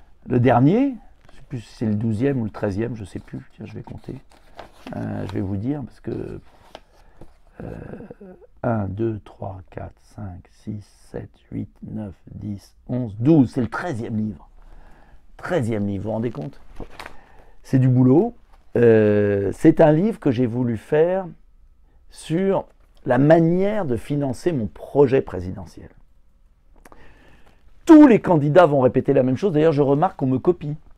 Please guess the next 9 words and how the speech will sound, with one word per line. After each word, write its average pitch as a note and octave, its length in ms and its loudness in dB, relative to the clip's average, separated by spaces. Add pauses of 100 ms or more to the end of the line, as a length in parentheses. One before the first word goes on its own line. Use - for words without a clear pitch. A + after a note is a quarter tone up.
(360)
C'est - 120 -8
bien. F#3+ 240 -6 (640)
Madame D3 260 4
Le C#3+ 100 4
Pen E3 200 0
découvre C3+ 340 -4
qu'il - 120 -18
faut C#3 100 -4
pr-, - 160 -14